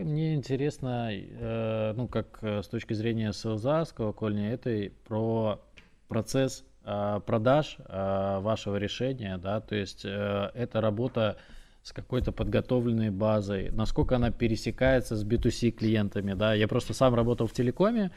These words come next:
э, там долгое время, и, э, ну, там у нас было такое, такие истории, когда, э, в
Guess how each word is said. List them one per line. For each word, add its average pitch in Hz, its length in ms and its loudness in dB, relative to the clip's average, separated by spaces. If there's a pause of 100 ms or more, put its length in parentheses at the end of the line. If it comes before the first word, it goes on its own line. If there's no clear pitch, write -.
(280)
э, 113 200 0
там 113 220 -2
долгое 117 320 4
время, 110 420 2
и, 113 600 4 (680)
э, 98 180 -4
ну, 123 120 0
там 104 180 0
у 107 40 0
нас 110 180 2
было 117 240 4
такое, 131 340 2
такие 107 380 0
истории, 143 320 4
когда, 104 460 4 (420)
э, 101 640 4
в 110 460 4